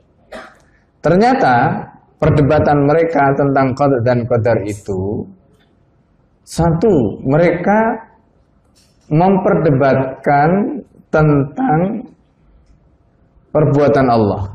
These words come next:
dan konsekuensi perbuatan Allah pada manusia, pada perbuatan manusia.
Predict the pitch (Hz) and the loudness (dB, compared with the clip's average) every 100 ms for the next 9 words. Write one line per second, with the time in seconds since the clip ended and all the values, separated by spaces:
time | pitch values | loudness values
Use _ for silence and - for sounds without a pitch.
0 | - - - _ _ _ _ _ _ _ | -20 -20 -20 _ _ _ _ _ _ _
1 | _ _ _ _ _ _ _ _ - 139 | _ _ _ _ _ _ _ _ -4 0
2 | 175 220 226 - - 165 156 - 139 - | 2 0 -2 -8 -2 0 0 0 -2 0
3 | 127 110 104 98 - 160 113 - 180 156 | 0 2 0 -2 -4 -2 -2 -2 -2 -2
4 | 135 139 131 131 - 117 104 101 160 180 | -2 -2 0 -2 -2 -4 -4 -2 -4 -6
5 | - _ _ _ _ 117 101 117 135 135 | -14 _ _ _ _ -2 0 0 0 0
6 | 156 180 - 123 - - - 107 110 113 | 0 -2 -2 -2 -2 -10 -8 -2 -2 0
7 | 110 117 113 110 104 131 135 98 | 0 0 0 0 0 -2 -6 -14